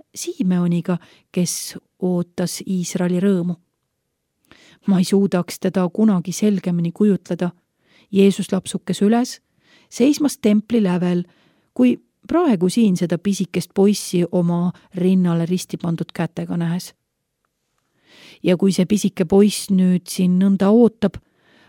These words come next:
kas ei tahaks ta koguni nagu ütelda ka Simeoni sõnu, et: „Issand, nüüd lased sina oma sulase rahus ära minna oma sõna järele,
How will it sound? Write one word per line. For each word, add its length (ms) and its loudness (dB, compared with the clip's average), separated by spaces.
kas 260 0
ei 100 4
tahaks 420 2
ta 100 0
koguni 760 4
nagu 640 2
ütelda 500 2
ka 260 2
Simeoni 680 4
sõnu, 540 2
et: 280 -6
„Issand, 500 2
nüüd 280 0
lased 340 4
sina 340 2
oma 180 4
sulase 560 2
rahus 440 0
ära 240 2
minna 460 0
oma 480 2
sõna 380 2
järele, 440 -2